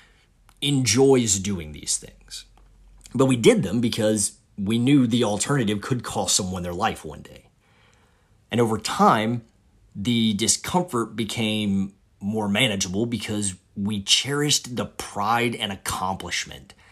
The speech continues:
that came from doing hard things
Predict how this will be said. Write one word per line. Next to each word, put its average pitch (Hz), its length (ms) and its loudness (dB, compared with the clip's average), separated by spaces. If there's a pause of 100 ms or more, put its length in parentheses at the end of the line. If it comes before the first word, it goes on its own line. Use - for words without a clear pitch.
(200)
that - 240 -10
came 127 400 2
from 107 340 -2
doing 101 440 -2
hard 85 380 -6 (120)
things - 560 -14